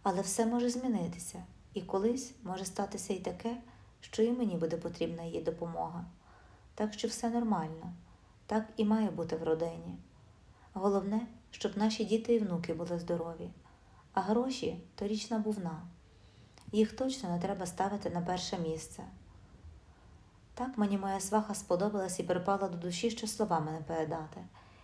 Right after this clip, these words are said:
І моя донька те саме каже, що у неї найкраща в світі свекруха.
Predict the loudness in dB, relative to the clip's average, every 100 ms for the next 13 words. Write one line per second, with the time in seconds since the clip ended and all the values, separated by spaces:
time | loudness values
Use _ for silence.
0 | -20 -6 0 4 4 4 2 2 0 -2
1 | 0 0 0 -2 -4 -4 -10 -14 -18 -20
2 | -20 -14 -4 -2 0 2 2 2 -2 -6
3 | -6 -4 0 0 0 -2 -2 -2 -4 -4
4 | -8 -6 0 0 0 -6